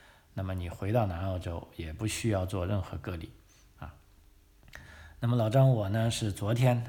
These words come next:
啊，去打了，啊，第二针疫苗啊，这个辉瑞的啊，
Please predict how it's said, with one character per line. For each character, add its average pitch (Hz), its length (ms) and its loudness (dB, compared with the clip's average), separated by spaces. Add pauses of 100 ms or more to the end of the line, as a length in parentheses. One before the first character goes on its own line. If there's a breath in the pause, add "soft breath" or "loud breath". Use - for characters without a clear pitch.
(160)
啊， 82 260 -10
去 - 220 -10
打 80 240 -8
了， 90 320 -4 (840 loud breath)
啊， 82 400 -8
第 117 160 4
二 101 120 2
针 92 360 -2
疫 98 100 -2
苗 82 160 -2
啊， 80 460 -10
这 - 140 -12
个 80 300 -8 (680 loud breath)
辉 110 160 0
瑞 117 180 6
的 - 120 -6 (560 loud breath)
啊， 82 180 -8